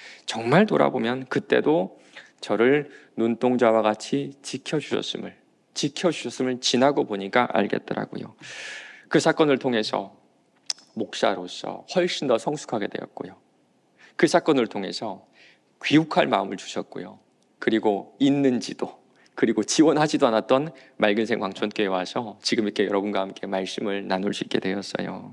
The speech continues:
그래서 저에게 팔월의 그 어느 날은 그 어떤 명절보다, 추석보다, 뭐 설날보다, 뭐 그 어떤 휴일보다 훨씬 더 큰 명절입니다. 아마 우리 모두에게는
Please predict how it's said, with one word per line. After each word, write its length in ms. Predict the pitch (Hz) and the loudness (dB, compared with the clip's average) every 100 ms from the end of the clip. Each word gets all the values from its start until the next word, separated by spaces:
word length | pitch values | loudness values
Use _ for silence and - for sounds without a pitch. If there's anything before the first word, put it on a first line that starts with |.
| - | -8
그래서 500 | - - - 131 - - - - - - | -4 -2 -2 -4 -10 -20 -20 -20 -20 -8
저에게 420 | - 98 98 98 | -2 0 0 -2
팔월의 600 | - - 135 127 131 135 | 0 2 4 4 2 0
그 140 | - 104 | 0 0
어느 140 | 104 | 0
날은 440 | 98 95 113 95 - _ - - - - | -2 -2 -4 -6 -14 _ -20 -20 -20 -10
그 240 | - 156 | 0 4
어떤 300 | 131 - 120 | 4 4 0
명절보다, 760 | 101 101 95 - - - - _ _ _ - | 0 -4 -6 -8 -8 -8 -10 _ _ _ -10
추석보다, 920 | - 123 113 - 113 110 117 120 117 | -2 0 0 -2 -2 0 0 0 -6
뭐 100 | - | -6
설날보다, 840 | 101 156 147 131 117 98 107 110 98 _ | -4 -2 0 0 0 -6 -6 -6 -10 _
뭐 120 | - 120 | -2 2
그 140 | 151 | 4
어떤 260 | 151 160 143 | 4 2 2
휴일보다 480 | 117 98 101 107 - - - - | 2 2 2 0 -2 -18 -6 2
훨씬 420 | - - - 139 | 2 2 -2 0
더 180 | - - | -2 0
큰 320 | 170 170 175 - _ - | 0 0 -2 -10 _ 0
명절입니다. 800 | 104 98 - - - - - - _ _ _ _ _ _ _ _ _ _ _ - - - - - _ _ _ | 2 2 0 -2 -4 -14 -16 -20 _ _ _ _ _ _ _ _ _ _ _ -20 -18 -18 -20 -20 _ _ _
아마 200 | - 117 | -2 0
우리 180 | 110 113 | 0 0
모두에게는 1040 | 107 110 120 147 123 107 98 95 98 98 | 2 2 4 6 6 4 0 -4 -8 -12